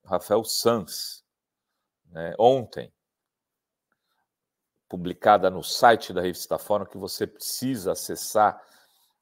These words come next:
algumas vezes por dia, porque temos vinte horas de produção jornalística diária. Só ficamos sem produção jornalística no site das meia-noite às quatro da manhã.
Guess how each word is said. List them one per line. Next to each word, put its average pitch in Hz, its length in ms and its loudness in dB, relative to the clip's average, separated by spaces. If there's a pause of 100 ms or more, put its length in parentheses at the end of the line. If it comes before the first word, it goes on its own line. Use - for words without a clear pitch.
algumas 95 520 0
vezes 107 260 -4
por 135 260 -6
dia, 113 380 -2
porque - 400 -8
temos 120 560 -4
vinte 151 480 -4
horas 123 640 6 (400)
de 107 160 -10
produção 143 540 0
jornalística 135 680 2
diária. 120 800 2 (560)
Só - 300 8
ficamos 220 800 4
sem 208 340 -2
produção 160 560 -4
jornalística 131 720 -2 (320)
no 120 140 -8
site 160 420 4
das 143 240 6
meia-noite 185 920 0
às - 220 -2
quatro 175 360 4
da 156 100 0
manhã. 104 380 -4